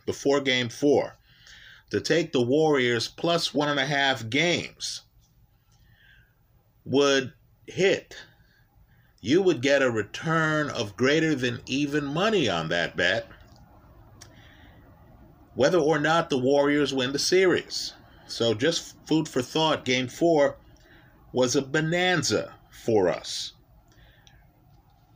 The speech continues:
right? Let's talk about Game Five. I like Golden State in Game Five on a money line, right? In part because of the performance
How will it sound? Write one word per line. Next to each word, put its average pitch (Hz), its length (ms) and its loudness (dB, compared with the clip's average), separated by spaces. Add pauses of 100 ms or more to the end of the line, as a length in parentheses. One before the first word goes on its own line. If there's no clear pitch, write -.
right? 123 300 0 (680)
Let's 190 220 2
talk 165 220 2
about 120 300 0
Game 123 240 0
Five. 113 540 0
I 127 140 2
like 135 320 2
Golden 120 360 0
State 131 460 -2
in 131 240 -4
Game 104 320 -2
Five 87 720 -2
on 117 540 -2
a 113 260 -2
money 123 400 -2
line, 82 480 -2 (1400)
right? 113 380 -2 (680)
In 151 180 -2
part 170 320 0
because 147 340 0
of 131 80 -4
the 123 80 -2
performance 147 760 -2